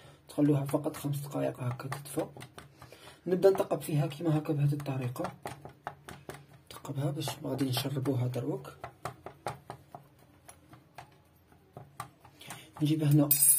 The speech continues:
هنا نصف كاس تاع الحليب، نص كاس تاع الحليب.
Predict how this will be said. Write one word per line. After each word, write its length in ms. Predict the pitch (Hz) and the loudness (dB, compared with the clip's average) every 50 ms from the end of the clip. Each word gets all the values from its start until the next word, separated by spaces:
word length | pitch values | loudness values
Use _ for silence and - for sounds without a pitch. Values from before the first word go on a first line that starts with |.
| - - - - | 2 -2 -2 2
هنا 140 | 147 147 143 | 4 6 6
نصف 300 | 139 147 143 - - - | 8 6 6 4 0 -2
كاس 460 | - 151 135 127 - - - - - | -2 -2 -2 -2 -4 -8 -10 -12 -10
تاع 120 | - 139 | -8 -8
الحليب، 500 | 123 123 - 143 143 151 160 151 - 131 | -8 -8 -6 -2 0 0 0 0 -2 -2
نص 200 | 143 143 - - | -2 -2 -2 -2
كاس 260 | - - 127 127 - | -4 -4 -4 -4 -4
تاع 80 | - 147 | -4 -4
الحليب. 400 | 143 143 - - - - - - | -6 -6 -10 -14 -14 -16 -16 -16